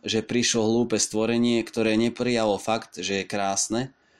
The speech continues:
na tom totiž stojí pád satana, že neuveril v krásu všetkých božích diel, a to isté nahovorilo ľuďom. Ako vidíš, prvotný hriech je postavený na klamstve a z neho pochádza všetok strach v našom živote.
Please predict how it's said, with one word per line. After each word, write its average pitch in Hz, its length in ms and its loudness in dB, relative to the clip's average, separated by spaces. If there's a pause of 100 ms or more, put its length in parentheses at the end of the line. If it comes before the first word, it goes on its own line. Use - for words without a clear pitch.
(140)
na 107 160 -4
tom 107 240 0
totiž 104 400 -2
stojí 107 240 2
pád 98 240 -2
satana, 110 640 -2
že 101 80 -4
neuveril 110 560 2
v - 80 -14
krásu 110 400 -2
všetkých 104 400 -4
božích 95 400 -4
diel, 101 400 -4 (640)
a 110 80 -4
to 117 160 -2
isté 127 400 2
nahovorilo 98 580 0
ľuďom. 90 340 -6 (1160)
Ako 113 240 -2
vidíš, 120 560 2
prvotný 120 560 2
hriech 120 400 2
je - 0 -
postavený 110 640 0
na 101 160 -4
klamstve 110 640 -2
a - 240 -10
z - 80 0
neho 120 240 0
pochádza 104 480 -2
všetok - 400 -2
strach 107 480 -4
v - 80 -8
našom 95 240 -4
živote. 90 480 -10